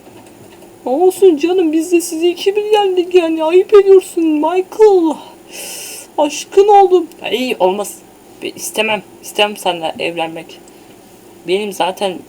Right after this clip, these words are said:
yani evlendiğim kişi var. Ama bu ç-, şey yani, yani bu tip şey, bu Franklin'le evlenebilirsin. Franklin'la mı? Yo, ben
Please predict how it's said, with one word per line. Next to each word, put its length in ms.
yani 340
evlendiğim 500
kişi 260
var. 260
Ama 220
bu 40
ç-, 460
şey 220
yani, 300
yani 260
bu 120
tip 200
şey, 380
bu 200
Franklin'le 340
evlenebilirsin. 840
Franklin'la 500
mı? 180
Yo, 400
ben 160